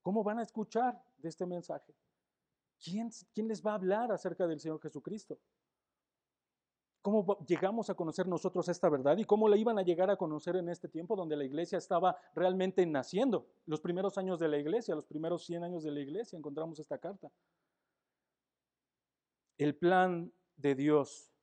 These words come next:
para expandir el mensaje del Evangelio, el mensaje de salvación, de esperanza en Jesucristo,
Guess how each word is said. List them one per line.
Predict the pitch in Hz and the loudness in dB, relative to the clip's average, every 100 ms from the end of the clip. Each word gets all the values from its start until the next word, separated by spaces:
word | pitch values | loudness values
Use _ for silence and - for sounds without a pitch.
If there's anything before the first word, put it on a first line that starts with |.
| _ - | _ 4
para | 147 | 4
expandir | 147 - 156 156 208 | 4 2 0 2 4
el | 233 208 | 4 4
mensaje | 180 180 165 | 0 -4 0
del | 156 | 0
Evangelio, | 139 135 - 143 147 | 2 0 -2 -2 0
el | 139 | 0
mensaje | 131 135 220 | -2 -2 2
de | 214 | 2
salvación, | 190 180 160 143 156 156 | 2 2 2 0 0 0
de | 143 | 0
esperanza | - 147 196 247 208 | 4 8 8 6 0
en | |
Jesucristo, | 180 165 151 147 - 226 | -2 -4 -2 -4 0 -2